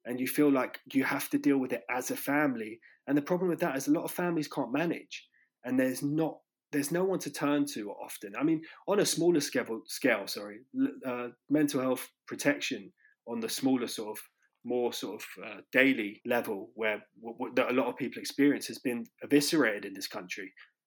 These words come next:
you know, and, and people aren't receiving the care they need on a, on a real basic level, and, and obviously can cause harm to themselves or others. And, and that's just because our state doesn't s-, provide that as much anymore.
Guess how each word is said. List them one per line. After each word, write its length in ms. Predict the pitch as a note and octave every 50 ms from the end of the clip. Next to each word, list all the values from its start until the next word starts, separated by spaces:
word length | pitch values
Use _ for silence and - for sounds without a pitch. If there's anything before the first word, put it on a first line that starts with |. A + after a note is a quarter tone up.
| _ _ _
you 80 | A2+
know, 140 | A2 G#2+ A2
and, 160 | A2 A2+ A#2
and 200 | - A2+ A2+ A2
people 300 | - C3+ A2+ A2+ A#2 A#2
aren't 240 | A2 A2 G#2+ - -
receiving 380 | - - - B2+ A2+ A2+ A2 G#2
the 80 | -
care 200 | - - A2+ G#2+
they 140 | G#2+ G#2+ G#2+
need 300 | G#2+ A2+ A2+ A#2 A2 -
on 120 | - - A2
a, 100 | A2 - - A2+
on 80 | A#2 A#2+
a 60 | A2
real 260 | A2 B2 C#3+ D#3 D3
basic 420 | D3 C3+ A#2+ A#2+ - - G#2+ -
level, 340 | - A#2 B2 C3 - A2 G#2+
and, 100 | G#2 G#2 -
and 120 | A2 G#2+ -
obviously 360 | A2+ - - A#2 - A#2 A2+
can 100 | - A#2
cause 240 | A2 - A#2 G#2+ -
harm 240 | - A#2+ B2+ B2+ B2+
to 80 | - A#2
themselves 440 | A2 A#2 - - B2+ B2+ B2 B2 B2
or 80 | A#2
others. 340 | B2+ C#3 C3+ C#3+ C3+ C3 -
And, 100 | G#2+ - -
and 120 | B2+ B2+
that's 200 | B2+ - - -
just 200 | - D#3 C#3 -
because 280 | - C#3 - - A#2+ -
our 120 | A2+ G#2
state 360 | - - - B2 A#2 A#2 - -
doesn't 260 | A2+ A2 - - -
s-, 220 | - - - - -
provide 460 | A#2 G#2 - G#2+ B2 E3 F3 - -
that 160 | A2 G2+ - -
as 120 | - -
much 260 | G#2 G2 - - -
anymore. 480 | G#2+ G#2 G2+ G2+ G#2 G#2 G2+ G2+ G2+